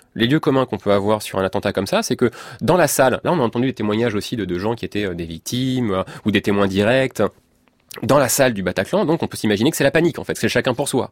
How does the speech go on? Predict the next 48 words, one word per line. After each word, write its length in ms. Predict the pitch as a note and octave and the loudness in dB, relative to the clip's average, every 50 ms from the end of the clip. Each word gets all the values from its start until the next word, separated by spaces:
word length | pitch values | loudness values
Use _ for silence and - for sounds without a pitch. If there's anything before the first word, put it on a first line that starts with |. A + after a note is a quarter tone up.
| _ _ | _ _
Bon. 160 | - - - - _ _ - - - - - - - - - - - | -12 -12 -12 -14 _ _ -20 -18 -18 -18 -18 -20 -20 -20 -18 -12 -10
Euh, 60 | - - - | -6 0 0
ensuite, 420 | - G#2+ - - A#3+ B3 - - | 0 2 2 2 2 2 2 0
à 60 | - A2+ | 0 0
l'échelle 220 | G#2+ - - A#2 | 0 2 0 0
de 80 | G#2 F#2+ | 0 -2
la 60 | F#2+ | -2
société 340 | - A2+ - - A2+ - B2 | -2 -4 -4 -4 0 0 2
en 100 | A2 F#2+ | 0 2
général, 400 | G#2 G2+ G#2 A2 C#3+ F3+ A3 F#3+ | 0 -2 -2 -2 -2 -2 -2 -4
on 80 | A2+ | -4
peut 120 | - A#2+ G#2 | -4 -4 -4
s'imaginer 500 | - A2+ G#2+ G#2 G2 A2+ B2 D#3 F#3+ F#3+ | -2 0 0 0 0 0 0 0 2 2
que 100 | - A2 - - - - - _ | 0 0 -2 -4 -20 -20 -18 _
si 180 | - - - - | -10 -10 -10 -8
tout, 180 | - - B2 A2 _ - - - _ _ _ _ _ _ - | -6 -8 -8 -8 _ -16 -18 -18 _ _ _ _ _ _ 0
tant 140 | F3 E3+ E3+ | 2 2 4
de 20 | C3+ | 4
gens 220 | B2+ D3 D#3 D3 | 4 4 2 2
sont 160 | - - A2 | 2 0 -2
concernés, 420 | - - G#2+ - A#2+ G#2 A2+ C#3+ F#3+ | 0 0 -2 0 0 0 2 2 2
c'est 140 | - - - | 2 0 -4
parce 160 | G#2+ - - | -4 -4 -2
qu'ils 100 | - A2 | -4 -2
sont 140 | - A2+ G2 | -2 -2 -2
concernés 400 | - A2 - - G2 G#2+ C3+ C#3 | -2 -4 -2 -2 0 0 0 0
par 100 | G#2+ G2+ | 0 0
un 80 | G2+ | 0
attentat 320 | G2 - A2 G2+ - C3 - | 0 0 0 0 0 0 -2
qui 140 | - G2 | -2 -8
touche 200 | - - A2+ - | -8 -6 -4 -2
leur 120 | - G#2+ - | -2 -2 0
pays, 240 | - A#2 A2 G#2+ - - - - - - | 2 2 2 0 -2 -8 -18 -14 -8 -4
que 80 | A2 | 0
c'est 100 | - - | 2 2
en 100 | A#2+ A#2+ | 2 2
tant 120 | - D3+ D3 | 2 2 0
que 60 | - | 0
citoyen 320 | - - C3+ B2+ B2+ C3 | -2 -2 2 2 2 2
français 260 | - - C3+ B2 - C3+ | 2 2 0 0 2 2
avant 240 | A#2+ G#2 G#2+ A2 | 2 4 2 0
tout, 280 | G2 - C#3+ D#3+ F#3 G3 - - - - - | 0 -2 -2 -2 -2 -2 -4 -6 -16 -8 0
que 100 | - B2 | 4 4
voilà, 400 | C3+ D3 C3 A#2 G#2+ A2+ C3+ D3+ - | 6 6 6 4 4 2 2 0 -2
on 80 | A#2 G2+ | -4 -2
se 120 | - A2+ | -2 -2
sent 160 | - C#3 C3+ - | 0 0 0 0
concerné. 440 | B2+ A2 - A#2 A2+ G2+ F#2 - | -2 -4 -4 -4 -4 -4 -6 -6